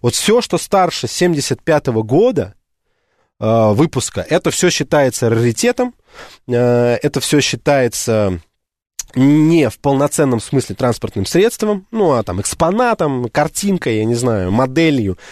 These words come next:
или ещё как хотите называйте, там не, не может быть этой системы. Но при этом на эти категории автомобилей действуют, э, серьёзные, э, серьёзные ограничения, в том числе и по передвижению. Да? Всё? Понимаем?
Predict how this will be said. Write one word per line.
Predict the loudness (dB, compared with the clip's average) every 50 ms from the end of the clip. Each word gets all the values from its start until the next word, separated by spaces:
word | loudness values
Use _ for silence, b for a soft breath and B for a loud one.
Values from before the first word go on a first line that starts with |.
| B B B
или | 0 0
ещё | 0 2 0 -2 -2
как | -4 -4 -4 -4
хотите | -4 -4 -4 -4 -4 -2
называйте, | -2 -2 0 2 2 2 2 0 0 -4 B B B B B B
там | 0 0 2 2
не, | 2
не | 2 2 2 2 4
может | 4 2 2 0 -2 -4
быть | -8 -8
этой | -8 -8 -4
системы. | -4 -4 0 0 2 2 4
Но | 4 4 4 4 2 0 -2 _ _ _ _ _ _ _ _ _
при | -2 0 2 2
этом | 2 2 0 -2 -6 -8 -12 _ _ _ _ _ _ _ _ _ _ _ _ _ _ -2
на | 0 2 2
эти | 2 0 -2
категории | -2 -2 -2 0 2 2 4 4
автомобилей | 2 2 2 0 2 2 0 0 0 0 -2 -2 -6 _ _ _ -10
действуют, | -4 -2 0 2 2 0 0 0 2 2 2 2 0 -2 -6 -4
э, | 0 0 2 2
серьёзные, | 2 2 2 2 2 2 2 2 2 4 4 4 2 2 0
э, | 0 2 2 2 2 2 0
серьёзные | 0 0 0 2 2 0 0
ограничения, | 0 2 0 0 0 0 0 0 2 2 0 0
в | 0
том | 0 0
числе | 0 0 0 0
и |
по | 0 0
передвижению. | 0 -2 0 0 0 0 2 2 0 0 -2 -4 -6 -10 -16 _ _ _ _ _ _ _ _ _ _ _ _
Да? | 0 0 2 0 -2 -6 _ _ _ _
Всё? | -2 0 0 0 -4 _ _ _ _
Понимаем? | -2 0 2 2 0 0 -2